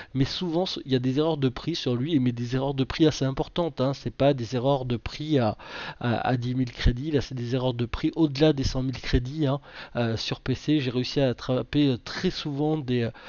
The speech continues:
des Yaya Touré à moins de deux cent cinquante mille crédits quand vous savez qu'il en vaut quatre cent mille. Euh, là, vous faites vraiment des couilles en or. Pourquoi ? Je n'en ai aucune idée. Je, j'ai ré-, vraiment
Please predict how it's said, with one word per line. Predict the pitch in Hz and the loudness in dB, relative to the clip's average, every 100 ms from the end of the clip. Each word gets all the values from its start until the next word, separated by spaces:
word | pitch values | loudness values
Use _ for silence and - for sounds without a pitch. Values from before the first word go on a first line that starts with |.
| - - - | -14 -12 -4
des | 127 | 0
Yaya | 127 131 127 | 4 4 2
Touré | - 131 143 - | -2 -4 0 0
à | 127 | 0
moins | 143 | 0
de | 143 | 0
deux | 135 | -2
cent | 143 143 | -4 -4
cinquante | - - 135 143 | -6 -4 -4 -4
mille | 131 | -2
crédits | - 139 143 | 6 6 6
quand | 165 135 | -2 -2
vous | |
savez | 123 135 131 | -2 -2 -2
qu'il | - | -4
en | 123 | -4
vaut | 117 127 | -2 0
quatre | 147 - | 0 0
cent | 139 135 | -2 0
mille. | 151 170 - - - - - | 0 -4 -10 -14 -12 -8 -2
Euh, | 120 120 113 | 2 2 2
là, | 117 135 156 | 4 6 6
vous | 127 | 4
faites | - 147 139 | -2 0 0
vraiment | 110 131 135 | 0 0 0
des | 120 | 0
couilles | - | 0
en | 123 127 | 2 2
or. | 165 - - - - - | 2 0 -8 -10 -10 -2
Pourquoi ? | 185 - - 143 151 | -2 -2 4 6 6
Je | - | 4
n'en | 139 139 | 2 2
ai | 151 - _ | 0 -2 _
aucune | 175 170 - 185 170 | 0 0 -6 -4 -4
idée. | 131 123 143 | 0 4 4
Je, | - 131 | 4 -2
j'ai | 113 110 139 | 0 0 2
ré-, | 120 151 | 4 4
vraiment | 147 139 170 180 | 4 2 0 -2